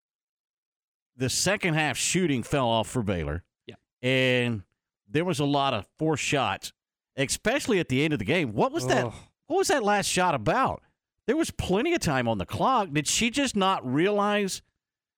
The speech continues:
Speaker 1: how much time was on the clock? Was she trying to get a foul and, and go to the line? I don't,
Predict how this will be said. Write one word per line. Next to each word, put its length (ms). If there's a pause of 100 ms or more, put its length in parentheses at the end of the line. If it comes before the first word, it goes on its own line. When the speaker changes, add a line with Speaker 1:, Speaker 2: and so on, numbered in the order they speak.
(560)
Speaker 1:
how 120
much 220
time 240
was 140
on 100
the 80
clock? 420
Was 140
she 420 (340)
trying 280
to 60
get 120
a 60
foul 680 (580)
and, 300
and 240
go 140
to 80
the 80
line? 480
I 120
don't, 160